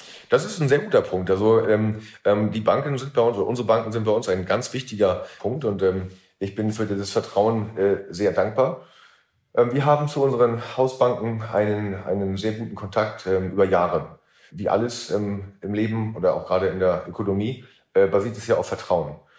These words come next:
So, und dieses Vertrauen ist gegeben und, ähm, dieses Vertrauen ist auch gerade in der heutigen Zeit und in der Branche Gastronomie, ähm, äh, nicht selbstverständlich.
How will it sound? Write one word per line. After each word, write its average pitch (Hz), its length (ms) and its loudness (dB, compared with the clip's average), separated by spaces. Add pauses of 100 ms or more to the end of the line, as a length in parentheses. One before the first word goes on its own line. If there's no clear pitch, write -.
(220)
So, 98 140 4
und 98 80 -2
dieses 104 160 -6
Vertrauen 113 500 0
ist - 140 -10
gegeben 110 600 -4
und, 98 240 0
ähm, 95 440 2
dieses 98 120 -12
Vertrauen 101 480 0
ist - 240 -10
auch 90 100 -6
gerade 95 240 2
in 92 40 -2
der 87 80 0
heutigen 98 300 -2
Zeit 101 340 2
und 98 60 -2
in 92 80 -4
der 80 120 -2
Branche 87 460 -6
Gastronomie, 95 640 -2 (260)
ähm, 95 300 0
äh, 95 100 2
nicht 95 160 -2
selbstverständlich. 82 720 -6